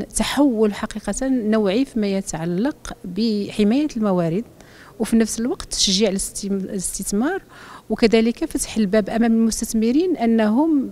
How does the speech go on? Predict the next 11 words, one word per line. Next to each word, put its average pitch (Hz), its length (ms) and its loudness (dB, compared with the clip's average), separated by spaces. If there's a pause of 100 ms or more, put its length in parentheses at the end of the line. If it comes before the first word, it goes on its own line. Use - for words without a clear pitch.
يدمجوا 226 880 2
لا 208 120 2
nouvelle 262 260 2
تكنولوجي 226 840 -2
ال-، 208 360 -2
ال-، 180 600 -2
يعني 170 200 -2
الصديقة 175 580 -4
للبيئة 170 600 -6
واللي 170 680 -6
كتعمل 185 960 2